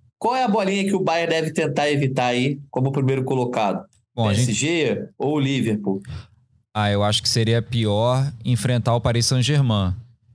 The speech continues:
Speaker 2: que tá num momento melhor do que o do Liverpool. A gente tem o Messi voltando a jogar muito, Mbappé jogando muito de novo,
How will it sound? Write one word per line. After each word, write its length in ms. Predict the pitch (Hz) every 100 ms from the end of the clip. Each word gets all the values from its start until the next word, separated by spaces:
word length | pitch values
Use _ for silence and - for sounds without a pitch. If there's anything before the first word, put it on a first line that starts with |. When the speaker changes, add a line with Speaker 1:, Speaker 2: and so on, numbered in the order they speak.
| _
Speaker 2:
que 120 | - 95
tá 400 | - 101 107 107
num 160 | 107
momento 920 | 110 107 101 107 117 - 117 110 107 98 101
melhor 560 | 120 123 110 107 120
do 100 | 127
que 100 | 120
o 60 | 127
do 140 | 139
Liverpool. 520 | 131 110 95 90 -
A 40 | 98
gente 240 | 101 101
tem 160 | - 107
o 60 |
Messi 380 | 101 101 123 -
voltando 380 | 104 107 107 107
a 40 |
jogar 260 | 101 104 101
muito, 520 | 95 104 120 117 110 107 117 -
Mbappé 480 | - 107 104 - 113
jogando 380 | 110 113 113 113
muito 380 | 104 110 117 110
de 100 | 107
novo, 560 | 101 110 117 107 107